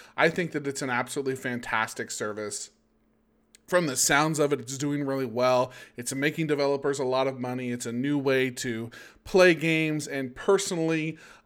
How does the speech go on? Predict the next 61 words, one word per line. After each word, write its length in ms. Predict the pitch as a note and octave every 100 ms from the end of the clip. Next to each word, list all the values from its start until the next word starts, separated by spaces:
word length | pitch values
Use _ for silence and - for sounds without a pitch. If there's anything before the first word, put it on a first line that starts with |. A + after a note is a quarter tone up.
| -
I 640 | D3 D3 D3 D3 D3+ C#3+ - _
love 300 | C3 C3 C3
Game 220 | B2+ C#3 B2+
Pass. 500 | C3+ C3 C3 - - -
I 100 | B2+
use 320 | C#3+ C3+ C3+
it. 160 | C3+ B2+
My 180 | B2 A#2+
wife 460 | B2 C3 D#3 E3
probably 420 | - C#3+ C3+ C3 B2
uses 360 | B2+ C3 B2+
it 160 | B2+ A#2+
more 400 | B2 C3 C#3 D3+
than 240 | D#3+ D#3+
me 320 | E3 F3 F#3+ G3 - - -
because 220 | B2+ C#3
she 120 | C#3
plays 260 | B2 C3+ C3
a 60 |
lot 220 | A#2+ A#2+
of 80 | B2+
the 60 | C3
different 280 | C3 C#3+ C3
games 240 | C3 C3+
that 120 | C3
come 200 | C3+ C3
to 80 | C3
Game 280 | B2 B2 B2+
Pass. 500 | C3+ B2+ B2 - - - - -
I 60 |
think 160 | D3+ F3
it's 140 | F3
a 40 | D3+
great 280 | D3 D#3
value 440 | C#3 C3+ C#3 C3 C3
for 640 | B2 C3+ B2+ A#2+ A#2 A2+ _ _ _ _ -
parents 420 | - B2+ C3 B2+
with 180 | A#2+ -
kids 560 | - C3 C3 B2 - - - -
that 160 | - A2+
don't 160 | C3+ A#2+
wanna 180 | B2
go 140 | A#2 B2
out 140 | B2
and 120 | B2
buy 200 | A#2+ B2+
new 140 | D3 C#3+
games 300 | C#3+ C#3+ C#3
all 80 | C3+
the 100 | C#3+
time, 280 | D3 C3+
but 120 | B2+ A2
Game 220 | A#2+ B2
Pass 280 | B2+ A#2+ B2
always 240 | A2+ A2
has 260 | - C3+ D3
something 360 | E3+ D3+ D3+
new 140 | D3+ D3+
coming 340 | - D3+ D3
to 200 | - D3+
it. 260 | D3+ D3+